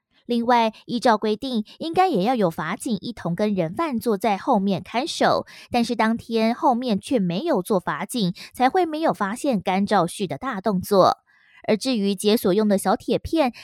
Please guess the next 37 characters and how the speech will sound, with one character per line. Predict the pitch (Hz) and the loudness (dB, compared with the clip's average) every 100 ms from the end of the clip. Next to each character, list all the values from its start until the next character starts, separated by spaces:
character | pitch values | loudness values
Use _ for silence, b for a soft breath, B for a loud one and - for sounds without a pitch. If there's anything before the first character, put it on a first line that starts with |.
| B | B
和 | 339 320 | -2 -2
锯 | - 339 | 0 0
断 | 339 277 | 0 -2
铁 | 247 190 254 | -2 -2 0
网 | 330 233 | 0 2
的 | 190 | 0
小 | - 151 | -2 -6
钢 | 165 185 | -2 -2
锯 | 220 311 | 0 -2
是 | 240 240 | -2 -4
怎 | - 156 | -4 -6
么 | 135 | -4
来 | 247 269 175 | -4 -2 0
的， | 233 226 254 B | 4 4 2 B
也 | 208 185 | 0 0
没 | 143 147 214 | 0 -4 0
有 | 330 208 | 2 2
人 | 151 139 | -2 -6
清 | - 180 185 | -4 -4 -2
楚。 | - 180 - _ _ b b - | 0 -2 -2 _ _ b b 0
就 | 240 | 0
这 | 233 233 | 2 2
样， | 233 226 220 B - | 2 0 -2 B 0
甘 | 233 | 2
兆 | 226 226 202 | 4 4 4
旭 | 214 | 0
一 | 202 330 | -2 -2
逃 | - - 147 175 | -2 2 4 4
又 | - 349 254 | 4 2 2
是 | - 247 - | 0 -2 -2
五 | 170 | -4
年 | 151 135 | -6 -8
的 | 143 | -10
时 | - 165 | -6 -6
间， | 160 226 233 269 B B - | -4 0 0 -2 B B -8
直 | 240 | 0
到 | 220 247 240 | 4 6 6